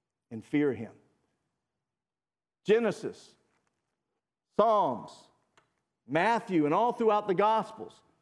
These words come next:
The last book in the Bible, in the book of Revelation seven nine, God the Holy Spirit gave a vision to the Apostle John, and what does he say? He says, "After these things I looked, and behold, a great multitude which no one could count,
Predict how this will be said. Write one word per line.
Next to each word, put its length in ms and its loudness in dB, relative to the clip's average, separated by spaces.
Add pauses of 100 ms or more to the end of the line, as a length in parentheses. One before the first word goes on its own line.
(300)
The 140 2
last 420 2
book 200 -2
in 100 0
the 60 2
Bible, 340 2
in 80 2
the 60 0
book 200 0
of 100 2
Revelation 540 2
seven 400 0
nine, 400 0 (380)
God 240 2
the 80 2
Holy 220 2
Spirit 480 0
gave 260 4
a 140 2
vision 480 0
to 100 2
the 140 2
Apostle 480 0
John, 320 0
and 100 -2
what 120 2
does 120 2
he 120 -2
say? 380 -2 (1120)
He 120 2
says, 240 2
"After 320 0
these 180 0
things 300 0
I 100 4
looked, 360 2
and 120 2
behold, 540 2
a 80 2
great 480 0
multitude 720 0
which 240 -2
no 160 2
one 240 0
could 240 -2
count, 420 -2